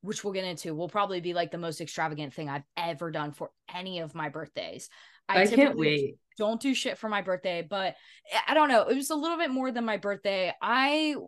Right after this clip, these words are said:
Speaker 1: Maddie and I have been planning on me coming out to Washington, 'cause I've not been to Washington. I have not gone out and seen Maddie yet. So that was a huge priority for me this year. I knew I wanted to do that. And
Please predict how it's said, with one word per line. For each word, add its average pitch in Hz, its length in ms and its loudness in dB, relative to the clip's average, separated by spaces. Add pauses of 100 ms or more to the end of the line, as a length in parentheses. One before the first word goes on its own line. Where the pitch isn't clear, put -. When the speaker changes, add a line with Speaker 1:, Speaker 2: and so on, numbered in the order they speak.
(100)
Speaker 1:
Maddie 233 380 0
and 311 80 -2
I 294 80 2
have 247 140 -4
been 226 140 -4
planning 208 340 -4
on 190 120 -2
me 185 160 -6
coming 170 280 -6
out 165 120 -4
to - 60 -12
Washington, 151 560 -6
'cause 156 160 -10
I've 175 300 0
not 175 500 2 (180)
been 185 260 0
to 277 120 -6
Washington. 262 500 -2
I 185 100 -2
have 165 120 -6
not 165 320 0
gone 175 240 0
out 151 220 -2
and 151 100 -12
seen 165 340 -10
Maddie 143 260 -6
yet. 147 260 -8
So 170 260 -6 (400)
that 202 140 4
was 196 120 0
a 196 40 -4
huge 220 280 -6
priority 214 460 2
for 240 140 -6
me 226 160 -2
this 214 200 -4
year. 208 300 -2
I 175 140 -2
knew 160 240 -2
I 175 100 6
wanted 175 280 -6
to 165 100 -10
do 160 160 -4
that. 170 320 2
And 165 440 -6